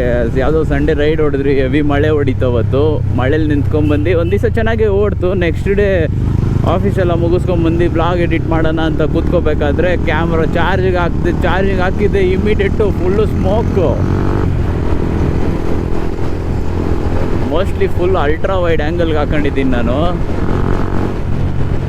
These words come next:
ನಿಮಗೆ ಚೆನ್ನಾಗಿ ಕಾಣಿಸ್ತಾ ಇದೆ, ಚೆನ್ನಾಗಿ ಕೇಳಿಸ್ತಾ ಇದೆ ಅಂತ ಅನ್ಕೊಂಡಿದ್ದೀನಿ. I'm not sure.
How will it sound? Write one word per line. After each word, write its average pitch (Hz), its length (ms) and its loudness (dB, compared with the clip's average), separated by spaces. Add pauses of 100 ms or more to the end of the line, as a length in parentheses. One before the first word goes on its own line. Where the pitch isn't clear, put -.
(180)
ನಿಮಗೆ 143 800 0
ಚೆನ್ನಾಗಿ 160 520 0
ಕಾಣಿಸ್ತಾ 170 640 0
ಇದೆ, 165 280 0
ಚೆನ್ನಾಗಿ 160 440 0
ಕೇಳಿಸ್ತಾ 160 540 0
ಇದೆ 147 200 0
ಅಂತ 139 220 -2 (360)
ಅನ್ಕೊಂಡಿದ್ದೀನಿ. 170 1040 0 (800)
I'm 123 80 2
not 165 360 -2
sure. 208 180 0